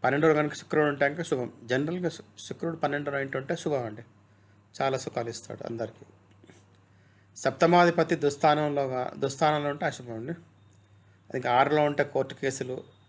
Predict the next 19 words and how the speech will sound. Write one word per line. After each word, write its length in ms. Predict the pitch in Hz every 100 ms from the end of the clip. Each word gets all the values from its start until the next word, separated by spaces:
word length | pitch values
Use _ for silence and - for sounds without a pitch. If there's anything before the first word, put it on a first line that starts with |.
| _
ఆరోగ్య 260 | 120 123 120
సమస్యలు 360 | 123 123 123 123
వస్తాయి. 340 | 120 127 123
ఎనిమిదిలో 320 | 131 139 135
ఉంటే 200 | 135 135
భార్యతో, 540 | 131 120 117 123 139 151 - _ - _ -
భార్య 400 | 120 120 147 156
ఆస్తి 360 | 131 147 -
వస్తుంది 380 | 160 - 156 143
కానీ 240 | 139 156 180 160
చాలా 160 | 143
మానసిక 420 | 131 127 131 156
సమస్యలు 440 | 139 131 123 - 113
ఉంటాయి. 360 | 113 117 139 165 - - - _ -
పన్నెండులో 380 | 135 156 160 151
ఉంటే 160 | 151
భాగస్వామి 580 | 143 135 139 147 139 143
అల్పాయువు 480 | 131 127 135 135 127
కావచ్చు. 460 | 113 110 110 -